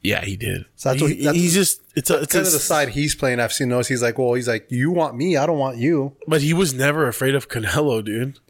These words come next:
Speaker 2: Yeah.
Speaker 1: He,
Speaker 2: Well
Speaker 1: e-, even, like, when they first fought, like, in his interview, he goes, "I think people, like, afraid of Canelo. I'm not afraid. I fight big guy just in this division. Uh, just, we'll see.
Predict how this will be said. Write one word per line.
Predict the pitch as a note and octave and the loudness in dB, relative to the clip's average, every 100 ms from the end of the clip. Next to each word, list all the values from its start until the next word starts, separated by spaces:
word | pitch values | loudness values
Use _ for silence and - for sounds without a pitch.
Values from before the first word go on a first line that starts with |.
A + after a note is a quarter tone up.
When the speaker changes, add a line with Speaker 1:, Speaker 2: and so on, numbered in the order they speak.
| _ _ - | _ _ -6
Speaker 2:
Yeah. | A2 A#2 A2 - _ _ - | -2 -2 -4 -12 _ _ -4
Speaker 1:
He, | C#3+ | 0
Speaker 2:
Well | D#3 | 2
Speaker 1:
e-, | D#3+ D#3+ | 2 2
even, | E3 F#3+ E3 | 2 2 2
like, | C#3+ | 0
when | C3+ C3+ | 0 0
they | C3 | 0
first | - D3 C#3+ | 2 0 0
fought, | C#3+ D3+ | 0 2
like, | D#3+ C#3 | 2 0
in | C#3 | -2
his | B2 | 0
interview, | C#3 D#3+ F#3 F3+ _ _ - _ | 0 2 0 -2 _ _ -20 _
he | - C#3+ | -4 0
goes, | C#3 A#2+ - - _ - | 0 0 -6 -10 _ -4
"I | C#3 | -4
think | - E3+ C#3+ | 0 -2 -2
people, | - E3 C#3 D3+ | -2 -4 0 0
like, | C3 C3+ C#3 | 2 2 0
afraid | G#2+ - D3 C#3 C3 | -4 -2 2 2 0
of | A#2 - | -2 -4
Canelo. | C#3+ C3+ C3 B2+ B2+ C#3 - _ | -4 0 0 2 0 -2 -10 _
I'm | A#2+ C#3+ | -2 0
not | E3+ D#3 | 0 0
afraid. | - - C#3+ C#3+ C#3 B2+ _ _ _ _ _ - | -2 -4 0 2 0 -6 _ _ _ _ _ -2
I | D#3+ | -2
fight | D3 F3 E3+ C#3+ C3+ | 0 2 2 0 -2
big | D#3+ C#3+ | -2 0
guy | D3 D#3 C#3+ B2+ A#2+ A#2+ - | 2 4 2 0 -4 -10 -10
just | C#3 C3+ - | -2 0 0
in | D3 C3 | 0 0
this | C3 | 0
division. | A2+ C3 C3 C3+ A#2+ A#2+ A2 C#3 | 0 0 2 0 -2 -4 -6 -8
Uh, | B2 A#2+ A#2 | -4 0 0
just, | A2+ B2 A#2+ - - _ _ _ _ - | 0 0 0 -4 -16 _ _ _ _ -6
we'll | C#3 C#3 | 0 0
see. | - F3 C#3+ | 2 0 0